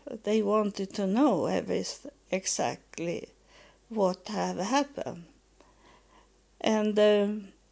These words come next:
and, and today I learn about that, uh,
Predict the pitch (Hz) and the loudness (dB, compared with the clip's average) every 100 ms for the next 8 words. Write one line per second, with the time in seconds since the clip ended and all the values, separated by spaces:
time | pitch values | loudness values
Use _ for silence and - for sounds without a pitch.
0 | - - - - - - - - - 208 | -10 -8 -10 -10 -10 -6 -6 -6 -6 -2
1 | 214 202 220 208 220 247 254 - 220 220 | -2 2 2 6 6 8 8 6 6 4
2 | 220 220 247 247 208 202 202 - - - | 4 4 6 6 4 2 -2 -6 -10 -10
3 | - - - - - - - - - - | -10 -10 -10 -10 -10 -10 -10 -10 -4 0
4 | 214 220 202 190 196 208 190 202 190 - | 4 6 6 4 2 0 2 2 2 0
5 | - 214 - 196 - | -6 -4 -2 -4 -6